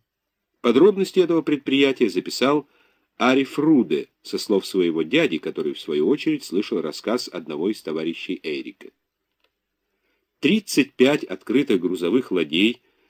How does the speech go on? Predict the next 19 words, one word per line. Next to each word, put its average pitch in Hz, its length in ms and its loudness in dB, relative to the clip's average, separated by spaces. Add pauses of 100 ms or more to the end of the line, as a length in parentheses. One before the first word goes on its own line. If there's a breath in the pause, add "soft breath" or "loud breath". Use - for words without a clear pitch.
(140)
шире 156 420 4
и 135 120 2
массивнее, 107 600 2
чем 90 220 -4
стройные 85 560 2
быстроходные 80 720 -4
ладьи 71 340 -8
викингов, 151 560 -4 (540)
участвовали 156 560 2
в 135 60 4
этом 123 240 2
тщательно 143 560 0
подготовленном 104 680 0
походе 90 420 0
переселенцев 90 800 -2
на 82 160 -4
запад 82 420 -6
через 80 300 -6
Атлантику. 71 640 -10